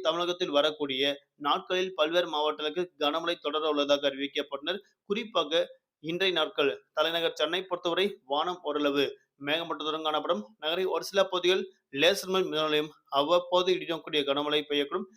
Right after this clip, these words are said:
அதிகபட்ச வெப்பநிலையாக முப்பத்தி ஆறு முதல் குறைந்தபட்ச வெப்பநிலையாக இருபத்தி எட்டு டிகிரி செல்சியஸ் வரை இருக்கக்கூடும் என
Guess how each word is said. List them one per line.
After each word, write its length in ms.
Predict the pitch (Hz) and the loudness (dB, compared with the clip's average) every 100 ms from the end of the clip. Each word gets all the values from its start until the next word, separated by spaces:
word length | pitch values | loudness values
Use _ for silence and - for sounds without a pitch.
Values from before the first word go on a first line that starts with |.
| _ - | _ -2
அதிகபட்ச 580 | 143 180 208 190 190 180 | 0 0 0 -2 0 0
வெப்பநிலையாக 680 | 160 156 170 160 147 147 147 - | 0 0 0 4 4 2 -2 -4
முப்பத்தி 420 | 156 147 175 180 151 131 | -10 -4 -2 0 0 4
ஆறு 220 | 160 175 | 4 2
முதல் 240 | 143 135 - _ _ 165 | -2 -4 -6 _ _ 0
குறைந்தபட்ச 460 | 185 202 180 175 165 | 0 2 0 -2 -2
வெப்பநிலையாக 540 | 151 165 151 143 139 139 139 _ | -4 -4 0 2 2 0 -4 _
இருபத்தி 420 | 160 180 196 190 180 | 0 2 2 0 0
எட்டு 240 | 160 170 196 | 0 0 0
டிகிரி 240 | 180 180 | 2 0
செல்சியஸ் 300 | 165 151 - 147 | -2 -6 -2 0
வரை 120 | 147 | 0
இருக்கக்கூடும் 460 | 151 170 147 147 | 0 -4 -4 -4
என 80 | 143 | 0